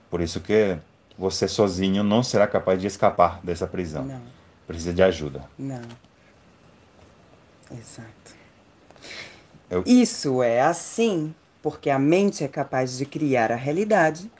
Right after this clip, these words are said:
Speaker 2: ou fazer ilusões.
Speaker 1: Uau.
Speaker 2: Eu disse anteriormente que tu precisas aprender a pensar com Deus.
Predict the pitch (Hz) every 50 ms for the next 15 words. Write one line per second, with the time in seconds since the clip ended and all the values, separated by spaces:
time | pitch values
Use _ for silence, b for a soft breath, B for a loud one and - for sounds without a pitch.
0 | _ _ - - 214 220 220 - 262 254 214 185 165 151 156 156 - - _ _
1 | _ _ _ 196 190 196 202 185 160 135 117 113 110 110 117 _ - - - -
2 | - - - - _ - 80 76 73 69 67 - - - _ _ B B B B
3 | B B B B B B 208 226 233 180 160 175 220 240 233 202 - - - 156
4 | 147 147 143 147 135 135 131 127 139 131 135 143 151 156 147 147 147 - - -
5 | 147 143 - - 208 202 - 214 208 202 - - - 175 156 147 147 131 147 139
6 | 139 - 143 139 135 131 127 135 139 143 143 - _ 208 208 208 202 - - -
7 | - 131 131 156 - - - - - 123 110 107 107 107 110 110 101 98 104 -
8 | - - - -